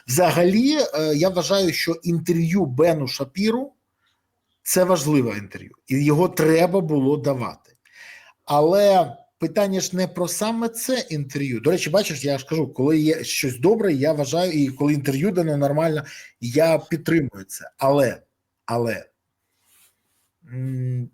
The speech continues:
Зеленському кажуть менше говорити про ті речі, які допомагають в перемовинах.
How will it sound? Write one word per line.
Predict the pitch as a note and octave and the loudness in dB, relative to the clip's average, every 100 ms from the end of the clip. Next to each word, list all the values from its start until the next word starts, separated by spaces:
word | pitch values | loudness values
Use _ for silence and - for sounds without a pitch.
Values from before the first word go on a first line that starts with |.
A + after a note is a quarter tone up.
| _ _ - | _ _ -8
Зеленському | A#2 D#3+ G3+ A3 A3 | 0 2 2 0 -2
кажуть | F#3+ G3 F#3 - | 0 0 -2 -4
менше | D#3+ D3+ F#3 F#3+ - | -2 0 0 -2 -2
говорити | D#3+ D#3+ D#3+ F3+ G#3+ F#3 | 0 2 2 0 0 -2
про | D#3+ - D3 D#3+ D#3 D3+ C#3 | -2 -4 0 2 4 2 0
ті | C3 - F#3 D#3+ | -6 -6 0 2
речі, | E3+ A3 A3 F3 D3+ | 2 0 -2 -2 -2
які | C3 B2+ E3+ | -2 -4 -6
допомагають | D#3+ D3 C#3+ C#3+ C#3 E3 D#3 | -4 -4 -4 -2 0 0 -2
в | - | -6
перемовинах. | - C#3 C#3 D3 A#2+ F#2+ - - | -4 -2 0 0 -2 -8 -16 -20